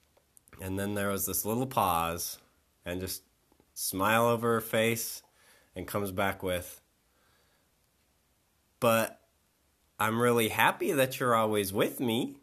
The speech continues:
And it was just, just a, such a beautiful thing to see, um, from, from a little girl who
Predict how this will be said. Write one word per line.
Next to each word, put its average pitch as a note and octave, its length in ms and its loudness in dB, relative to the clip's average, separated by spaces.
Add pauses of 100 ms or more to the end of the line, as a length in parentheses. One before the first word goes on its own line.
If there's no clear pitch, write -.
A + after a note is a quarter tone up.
(640)
And B2 140 2
it B2 40 4
was B2 200 0
just, - 380 -2 (160)
just G3 280 0
a, A#2 40 -2
such B2+ 280 0
a G#2 80 2
beautiful G2 520 -2
thing F#2+ 320 -2
to F#2 40 -2
see, F#2+ 500 -4 (340)
um, F#2 560 -2 (260)
from, G2+ 800 -2 (340)
from G#2 540 -2
a G2+ 80 0
little G#2 240 -2
girl B2+ 480 0
who A#2 380 -4